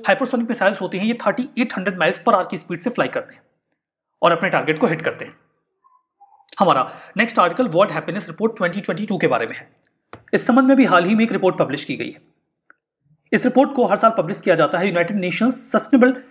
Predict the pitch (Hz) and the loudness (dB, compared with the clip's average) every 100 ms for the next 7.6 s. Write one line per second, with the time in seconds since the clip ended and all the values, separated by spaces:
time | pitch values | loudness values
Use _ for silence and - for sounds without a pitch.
0 | - 156 170 180 185 240 - 165 160 208 | -6 0 2 0 -4 -4 -4 -4 -2 -2
1 | 143 117 107 - _ _ _ - 165 196 | -2 -4 -12 -14 _ _ _ -2 2 2
2 | 202 202 240 240 220 196 214 - 202 226 | 2 0 0 -2 -2 -2 -4 -2 0 2
3 | 262 208 190 226 160 135 123 131 - _ | 2 2 2 2 2 2 -4 -10 -14 _
4 | _ _ _ _ _ - 180 214 180 180 | _ _ _ _ _ 0 2 2 0 -2
5 | 190 165 175 170 180 175 - - _ _ | -8 -4 -4 0 2 2 -2 -18 _ _
6 | _ - 214 302 285 160 156 170 185 180 | _ 2 2 2 2 0 0 -2 -4 -4
7 | 170 196 185 - 226 | -4 -6 -8 -6 -6